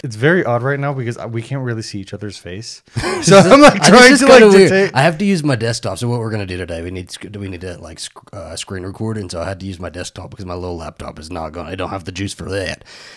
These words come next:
Speaker 2: And so <laughs> we're gonna just <laughs> have, like, a wall between us, technically.
Speaker 1: I know, it's weird. It's, we have, like, a barrier.
Speaker 2: <laughs> I'm
Speaker 1: Uh,
Speaker 2: trying to, I can't believe you said anything, though, 'cause I was gonna try to act like I could see you, but I'm
Speaker 1: Were
Speaker 2: trying to,
Speaker 1: you
Speaker 2: like,
Speaker 1: really?
Speaker 2: lo-, trying to, like, locate. Look at your <laughs>
Speaker 1: Well,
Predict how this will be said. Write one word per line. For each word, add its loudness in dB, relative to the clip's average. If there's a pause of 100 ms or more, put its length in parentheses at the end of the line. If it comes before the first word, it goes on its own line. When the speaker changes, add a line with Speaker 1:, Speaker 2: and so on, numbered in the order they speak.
Speaker 2:
And -2
so 6 (140)
<laughs> 2
we're 10 (160)
gonna 0
just -2 (320)
<laughs> -8
have, -6
like, -6
a -4
wall -4
between -10
us, -10
technically. -14
Speaker 1:
I 4
know, 6
it's 2
weird. 2
It's, -6
we 2
have, 4
like, 2
a 2
barrier. 2
Speaker 2:
<laughs> 4
I'm 2
Speaker 1:
Uh, 8
Speaker 2:
trying 4
to, -6
I 0
can't 0
believe 2
you 2
said 0
anything, 0
though, -6
'cause -6
I -2
was -2
gonna 2
try 2
to 0
act -4
like -4
I -6
could -6
see 0
you, -2
but -2
I'm 0
Speaker 1:
Were 2
Speaker 2:
trying 6
to, 8
Speaker 1:
you 8
Speaker 2:
like, 8
Speaker 1:
really? -6
Speaker 2:
lo-, -2
trying 4
to, 2
like, 2
locate. -2 (580)
Look -18
at -16
your -20
<laughs> 4
Speaker 1:
Well, 8